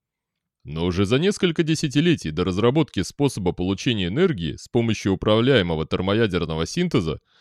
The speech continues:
существовали термоядерные бомбы, в которых осуществлялась неуправляемая термоядерная реакция.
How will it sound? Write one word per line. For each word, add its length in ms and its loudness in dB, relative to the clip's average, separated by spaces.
существовали 800 2
термоядерные 680 2
бомбы, 440 0
в 80 -20
которых 460 4
осуществлялась 840 0
неуправляемая 760 4
термоядерная 760 2
реакция. 540 0